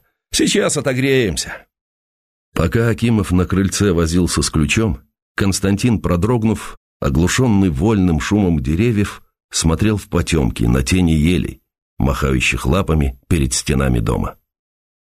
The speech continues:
В непрерывном гудении леса угадывались другие звуки. Ветер, бросая, комкал над посёлком отдалённый лай собак. "Ну и в глухомань вы забрались", — сказал Константин. "Чем дальше от Москвы, тем дешевле", —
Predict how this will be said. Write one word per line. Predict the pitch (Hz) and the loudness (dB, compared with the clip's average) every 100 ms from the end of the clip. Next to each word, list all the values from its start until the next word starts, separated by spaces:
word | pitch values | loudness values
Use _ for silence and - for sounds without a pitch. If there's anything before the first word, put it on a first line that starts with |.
| _ | _
В | 67 76 | 0 2
непрерывном | 87 - 98 101 90 92 87 | 2 2 2 2 2 2 2
гудении | 87 80 98 90 80 80 | 0 2 2 2 2 2
леса | 104 95 76 | 0 -2 -4
угадывались | 67 90 92 90 87 73 | -2 0 0 2 0 0
другие | 69 87 95 80 | 0 2 2 2
звуки. | 62 62 65 - - - _ _ _ - | 0 0 -2 -2 -10 -14 _ _ _ -2
Ветер, | 67 113 110 64 | 0 0 0 -4
бросая, | 55 73 82 95 104 90 73 | -2 -2 0 0 2 0 -2
комкал | - 113 104 90 85 | -4 -2 -2 -2 0
над | 78 - | 0 -2
посёлком | 62 - 107 92 87 67 - _ _ | -2 0 0 0 0 -2 -6 _ _
отдалённый | 101 73 62 78 90 95 82 73 | -4 -2 0 0 2 2 2 2
лай | 78 78 | 0 0
собак. | - 62 55 - - _ _ _ _ _ _ - | -2 -2 -4 -6 -14 _ _ _ _ _ _ 0
"Ну | 71 104 | 2 2
и | 117 | 2
в | 107 | 0
глухомань | 117 110 135 120 113 98 92 | 0 0 0 0 0 0 -2
вы | 87 | -2
забрались", — | 90 95 92 67 - - - _ - | -2 0 -2 -2 -8 -12 -16 _ -10
сказал | - 80 71 62 | -4 -2 -2 -2
Константин. | 64 65 - 64 57 - - _ _ _ _ _ _ _ _ _ _ | 0 -2 -2 -2 -2 -4 -8 _ _ _ _ _ _ _ _ _ _
"Чем | - 92 92 | -2 0 2
дальше | 101 98 104 | 0 0 -2
от | - | 0
Москвы, | 120 110 139 135 | -2 0 -2 0
тем | 135 | 0
дешевле", — | 131 135 160 143 98 | -2 -2 -2 -2 -4